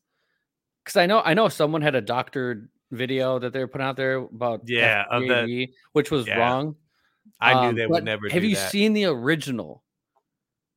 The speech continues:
Speaker 1: Like, Army Navy games? <clears throat> Dude, they're wild. That place was, like, shaking.
Speaker 2: Mm-hmm.
Speaker 1: Like, that place was nuts. I was like, "Oh my gosh."
Speaker 2: Yep.
Speaker 1: Good for them.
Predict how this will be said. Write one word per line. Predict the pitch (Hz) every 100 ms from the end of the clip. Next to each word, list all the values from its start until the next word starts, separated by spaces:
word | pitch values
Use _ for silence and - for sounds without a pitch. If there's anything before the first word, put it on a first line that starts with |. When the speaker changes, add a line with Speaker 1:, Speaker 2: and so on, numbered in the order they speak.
| _ _ _ _ _
Speaker 1:
Like, | 151 139 -
Army | 202 233 247
Navy | 175 151 208 233
games? | 240 262 262 - - _ _ _ _ _
<clears throat> | _ _ _ _ - 185 170 139
Dude, | 143 127
they're | 123 135
wild. | 107 117 120 104 87 _ _ _ _ _ _ _ _ _ _ _ _ _ -
That | 160 175 -
place | 165 170 -
was, | 147 120
like, | 117 95 _ _ _
shaking. | - - - 135 127 - - - _ _ _ _ -
Speaker 2:
Mm-hmm. | 113 127 147 - -
Speaker 1:
Like, | 127 123
that | - 131
place | 185 143
was | 127 101
nuts. | 110 107 95 - -
I | 135
was | 123
like, | 117 107
"Oh | 160
my | 151 82 -
gosh." | 160 143 - _ _ _ _ _ _
Speaker 2:
Yep. | 107 123 - _ -
Speaker 1:
Good | 165
for | -
them. | 120 135 127